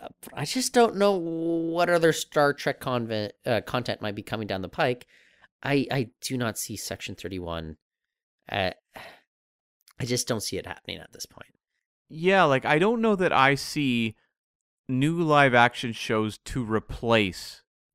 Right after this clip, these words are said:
Speaker 2: Picard and Discovery. Like, I can totally see them just continuing on with Strange New Worlds and Lower Decks and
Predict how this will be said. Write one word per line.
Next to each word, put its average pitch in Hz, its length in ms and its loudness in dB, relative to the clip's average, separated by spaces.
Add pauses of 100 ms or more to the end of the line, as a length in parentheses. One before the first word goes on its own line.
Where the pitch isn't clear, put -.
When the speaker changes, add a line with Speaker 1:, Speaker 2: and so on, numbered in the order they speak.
Speaker 2:
Picard 95 720 2 (500)
and 101 300 -2
Discovery. 85 800 -4 (680)
Like, 123 120 -2
I 120 80 2
can 123 260 -2
totally 170 300 0
see 160 160 0
them 143 180 0
just 131 220 -4
continuing 139 540 -2
on 117 560 0
with 101 300 -4
Strange 113 380 -4
New 120 120 -2
Worlds 104 520 -2 (460)
and 107 100 -6
Lower 110 300 4
Decks 98 480 2
and 95 180 -4